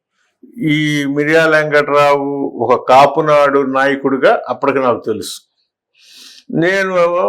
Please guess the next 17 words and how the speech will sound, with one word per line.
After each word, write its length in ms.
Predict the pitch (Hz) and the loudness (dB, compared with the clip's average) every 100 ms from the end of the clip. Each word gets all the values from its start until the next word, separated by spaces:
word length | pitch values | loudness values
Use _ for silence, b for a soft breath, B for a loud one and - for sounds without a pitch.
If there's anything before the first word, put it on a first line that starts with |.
| 185 | 0
లెఫ్ట్ 420 | 160 147 147 147 - | 0 2 0 2 4
ఐడియాలజీతో 580 | 165 165 156 156 147 | 4 4 2 0 -2
వచ్చి, 280 | 156 139 170 | -4 -2 -2
నాకు 720 | 143 156 156 - 151 147 147 - 127 - | 2 4 2 0 -2 -2 -4 -8 -12 -2
క్యాస్ట్ 400 | 135 160 180 - | 2 4 4 4
యాంగిల్లో 420 | 190 185 180 180 | 4 6 4 4
పనిచేసే 580 | 175 170 170 170 165 180 | 4 2 4 2 2 2
వాళ్ళు 220 | 170 160 | 2 2
ఉన్నది 260 | 156 160 151 | 0 -4 -2
కూడా 240 | 165 214 | 2 4
ఏదో 340 | 170 180 185 180 | 4 4 4 2
మేరకు 320 | 165 160 170 | 2 0 0
లెఫ్ట్ 360 | 165 151 156 | 2 2 4
ఐడియాలజీతో 520 | 175 165 160 151 143 151 | 4 4 2 0 -2 -2
వచ్చిన 380 | 143 139 143 | -2 -4 -6
వాళ్ళతో 260 | 143 139 139 | -6 -4 -2
ఉండటం 680 | 127 123 120 123 117 113 | -4 -4 -4 -6 -4 -8